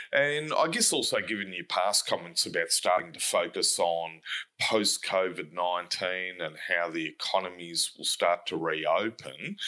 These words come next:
do you believe, um, that unemployment can really reduce quickly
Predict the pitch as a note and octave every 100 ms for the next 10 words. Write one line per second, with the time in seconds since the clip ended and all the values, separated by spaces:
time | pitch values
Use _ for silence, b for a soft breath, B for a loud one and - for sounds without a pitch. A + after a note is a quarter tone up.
0 | B B - C4+ B3+ A#3 F#3+ D3+ B2 B2+
1 | A#2 G#2+ G2 G#2 - - _ B2 A2+ A2+
2 | G#2+ B B B - A2 A2+ A2+ G2+ F#2
3 | - A2 G#2+ G#2 F2 D#2+ G2 - - G2+
4 | G2 G2+ G2 G#2+ A#2 A2+ G#2 F2 F#2+ E2
5 | F#2+ D#2 - - - G2+ - D3+ C4 D#4+